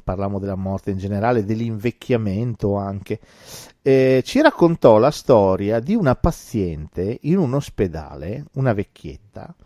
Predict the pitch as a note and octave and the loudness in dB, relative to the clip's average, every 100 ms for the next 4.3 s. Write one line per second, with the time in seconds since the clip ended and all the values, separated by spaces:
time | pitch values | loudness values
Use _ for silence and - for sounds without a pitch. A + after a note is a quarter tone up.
0 | _ _ _ _ _ - D4+ E3+ B2+ B2+ | _ _ _ _ _ -2 4 6 6 4
1 | - A3+ G#3+ - F3+ B2+ D3 F3 D#3+ B2+ | 0 -4 -8 -4 -2 0 -2 -4 -4 -6
2 | A#2+ G#2+ F2 D#2+ - G2 A2 _ G3 A3 | -6 -10 -10 -14 -14 -12 -12 _ -6 0
3 | D#3 G#2 G2+ - - - F3+ F#3+ G3 F3+ | 0 0 -4 -12 -12 -4 -2 -2 -2 -8
4 | - G3 G#3+ | -6 -6 -6